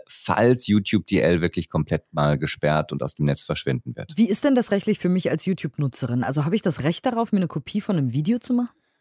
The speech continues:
Speaker 1: Ja, man kann auch mit der Privatkopie durchaus argumentieren, was auch in vielen Chats um das Thema gerade gemacht wird. In den U S A gibt es die Fair-Use-Regelung, bei uns eben die Privatkopie,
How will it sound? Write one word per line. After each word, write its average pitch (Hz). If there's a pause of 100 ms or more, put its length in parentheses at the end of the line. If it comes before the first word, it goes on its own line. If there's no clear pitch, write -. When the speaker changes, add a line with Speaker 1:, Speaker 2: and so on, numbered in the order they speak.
(440)
Speaker 1:
Ja, 117
man 120
kann 143
auch 120
mit 120
der 107
Privatkopie 107
durchaus 95
argumentieren, 101
was 85
auch -
in 87
vielen 101
Chats -
um 90
das 87
Thema 90
gerade 78
gemacht 85
wird. 104
In 65
den 80
U 82
S 78
A -
gibt 87
es -
die 82
Fair-Use-Regelung, 101
bei 87
uns 90
eben 80
die 78
Privatkopie, 98